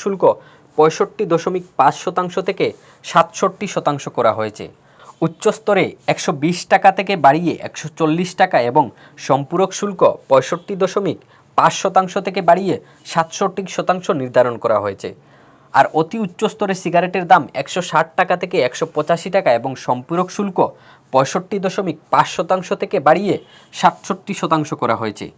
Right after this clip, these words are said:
এনবিআর এর প্রজ্ঞাপন অনুযায়ী শুল্ক কর বৃদ্ধির তালিকায় রয়েছে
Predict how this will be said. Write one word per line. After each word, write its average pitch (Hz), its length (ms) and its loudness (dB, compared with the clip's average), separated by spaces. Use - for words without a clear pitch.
এনবিআর 170 400 2
এর 196 100 -4
প্রজ্ঞাপন 151 480 2
অনুযায়ী 196 360 0
শুল্ক 143 320 -6
কর 190 100 4
বৃদ্ধির 156 360 -4
তালিকায় 175 320 0
রয়েছে 180 300 -2